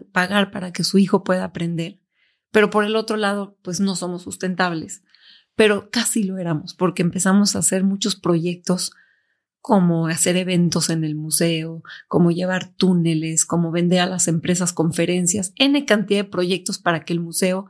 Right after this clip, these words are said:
se mantenga en ese precio accesible y pueda sostenerse. Y, eh, ahí estábamos, ¿no? Estábamos diez por ciento de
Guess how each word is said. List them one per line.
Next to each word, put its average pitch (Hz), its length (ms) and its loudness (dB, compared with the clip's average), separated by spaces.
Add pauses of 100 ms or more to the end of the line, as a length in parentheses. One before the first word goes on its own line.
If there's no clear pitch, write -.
(140)
se - 160 2
mantenga 202 460 4
en 226 100 2
ese 196 220 -2
precio 180 340 -4
accesible 180 580 -6 (440)
y 196 180 2
pueda 190 320 2
sostenerse. - 760 -8 (880)
Y, 220 300 4
eh, 220 220 0
ahí 247 180 2
estábamos, 196 520 0
¿no? 220 240 -4
Estábamos 190 400 2
diez 190 220 0
por 175 200 -2
ciento 175 460 -2
de 156 260 -8